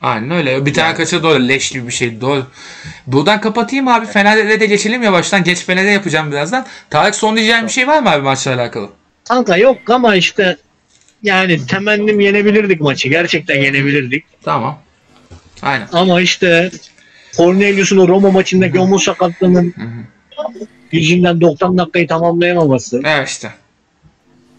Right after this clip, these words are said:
Speaker 3: Koyta'nın forvet olmaması.
Speaker 1: Hı. Penaltı verilmedi. Onu da say bence.
Speaker 3: Penaltıyı saymıyorum abi. Ben,
Speaker 1: Ben sayayım.
Speaker 3: abi böyle şeyler artık saymıyorum. Yani onu da sayarsan
Speaker 1: Hı hı.
Speaker 3: yani bilmiyorum abi.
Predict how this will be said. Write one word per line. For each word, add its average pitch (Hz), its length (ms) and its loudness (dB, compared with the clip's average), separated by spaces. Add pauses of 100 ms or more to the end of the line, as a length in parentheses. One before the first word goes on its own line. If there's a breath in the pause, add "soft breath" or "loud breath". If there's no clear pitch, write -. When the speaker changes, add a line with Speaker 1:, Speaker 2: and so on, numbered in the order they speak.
(180)
Speaker 3:
Koyta'nın 190 440 0
forvet 180 380 2
olmaması. 156 640 0 (380)
Speaker 1:
Hı. - 40 -12 (380)
Penaltı 196 400 0
verilmedi. 131 480 0 (180)
Onu 156 160 -2
da 135 80 -2
say 120 220 -4 (100)
bence. 113 340 -6 (920)
Speaker 3:
Penaltıyı 190 480 0
saymıyorum 156 420 0
abi. 123 200 0 (280)
Ben, 165 140 0
Speaker 1:
Ben 190 120 2
sayayım. 143 300 -2
Speaker 3:
abi 170 100 -2
böyle 202 260 2
şeyler 175 240 0
artık 175 240 0
saymıyorum. 139 480 -2
Yani 147 200 -2 (200)
onu 233 220 6
da 202 80 2
sayarsan 143 560 0 (220)
Speaker 1:
Hı 123 60 -12
hı. 113 180 -12 (600)
Speaker 3:
yani 151 500 2 (320)
bilmiyorum 185 380 2
abi. 131 400 0